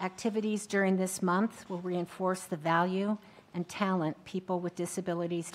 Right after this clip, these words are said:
add to our workplaces and communities, and affirm the City of Spokane's commitment to an inclusive community that increases access and opportunities to all, including individuals with disabilities.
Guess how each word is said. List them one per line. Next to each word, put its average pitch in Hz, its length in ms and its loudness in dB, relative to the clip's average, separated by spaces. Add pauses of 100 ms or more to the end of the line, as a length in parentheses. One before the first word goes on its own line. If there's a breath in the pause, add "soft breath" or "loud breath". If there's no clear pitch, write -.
add 175 320 0
to 180 220 0
our 175 120 6
workplaces 170 1000 -4 (440 loud breath)
and 180 200 -2
communities, 175 880 0
and 180 120 2
affirm 190 440 4
the 208 100 2
City 202 420 0
of 175 160 -4
Spokane's 175 680 -4
commitment 190 720 -2 (480 loud breath)
to 196 160 -2
an 180 80 2
inclusive 190 560 -2
community 185 640 0
that 180 160 -4
increases 170 680 -4
access 202 760 0 (400 loud breath)
and 170 160 0
opportunities 170 840 0
to 190 260 -4
all, 165 400 2 (440 soft breath)
including 175 500 0
individuals 175 800 -2
with 175 160 -4
disabilities. 165 920 -6